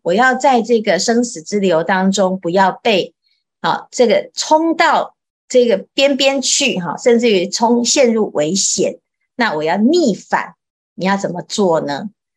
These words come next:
好，所以佛陀讲啊，其实逆返不难呢，因为得寻圆通与不圆根。你如果在这个六根当中呢，找到一个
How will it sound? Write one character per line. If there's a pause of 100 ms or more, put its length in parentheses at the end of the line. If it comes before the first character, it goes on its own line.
(220)
好，
所
以
佛
陀
讲
啊，
其
实
逆
返
不
难
呢， (500)
因
为
得
寻
圆
通
与
不
圆
根。 (300)
你
如
果
在
这
个
六
根
当
中
呢，
找
到
一
个